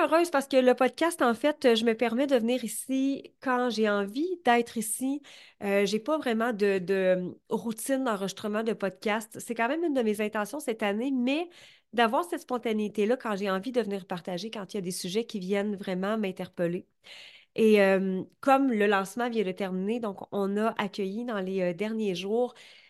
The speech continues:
sept cent deux femmes qui se sont transformées en sirènes. Et, euh, c'est absolument phénoménal, en fait, parce que,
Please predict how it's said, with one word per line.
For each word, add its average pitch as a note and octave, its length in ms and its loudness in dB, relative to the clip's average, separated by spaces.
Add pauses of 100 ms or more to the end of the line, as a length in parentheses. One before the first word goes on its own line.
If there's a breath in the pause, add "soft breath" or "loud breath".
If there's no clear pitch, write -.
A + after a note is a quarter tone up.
sept D4+ 380 -2
cent B3 380 0
deux A3 400 2 (320)
femmes A#3+ 420 4
qui F#3 120 -8
se G3+ 100 -6
sont G#3+ 160 -6
transformées G#3 880 -2
en F#3+ 160 -2
sirènes. F#3+ 960 2 (960 loud breath)
Et, A3+ 260 6
euh, F#3+ 480 4 (920)
c'est A3 360 2
absolument A3 460 0
phénoménal, A3 600 2
en G#3+ 100 0
fait, B3 180 -4
parce G#3+ 300 -8
que, G#3 420 0